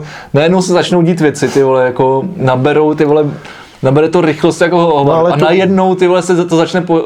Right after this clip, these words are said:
Speaker 1: najednou se začne hejbat, ty vole, a je to najednou, ze dne na den to je, ty vole.
Speaker 2: Ale tohle byla ta ideální možnost, protože stát dražil tohle to.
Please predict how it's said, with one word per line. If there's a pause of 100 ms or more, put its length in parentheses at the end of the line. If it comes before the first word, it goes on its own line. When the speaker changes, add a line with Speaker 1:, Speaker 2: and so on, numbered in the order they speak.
(120)
Speaker 1:
najednou
se
začne
hejbat,
ty
vole,
a
je
to
najednou,
ze
dne
na
den
to
je,
ty
vole.
Speaker 2:
Ale
tohle
byla
ta
ideální
možnost,
protože
stát
dražil
tohle
to.